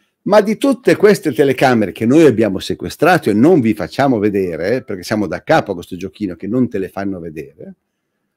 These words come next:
nessuna di queste mostrava l'aereo in transito. Le uniche telecamere che riprendono l'aereo, ci dicono l'F B I, sono queste due inquadrature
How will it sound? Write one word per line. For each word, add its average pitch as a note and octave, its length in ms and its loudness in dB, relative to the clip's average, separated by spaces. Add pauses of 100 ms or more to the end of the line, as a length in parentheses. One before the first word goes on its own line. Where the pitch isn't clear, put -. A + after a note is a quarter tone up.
nessuna B3 460 2
di B3 80 -2
queste G3+ 300 2
mostrava F#3 460 2
l'aereo C#3 440 4
in D3+ 100 0
transito. F2+ 640 -8 (2250)
Le A#2 180 -2
uniche D#3+ 640 2 (180)
telecamere G2 760 -4 (440)
che - 160 -6
riprendono A2+ 540 2
l'aereo, B2+ 560 -2
ci F#2+ 160 -14
dicono E2 480 -12
l'F E2+ 240 -16
B F#3+ 80 -12
I, F#3+ 160 -6
sono F3+ 240 -4
queste E3+ 260 -4
due F#3 140 2
inquadrature D3+ 720 2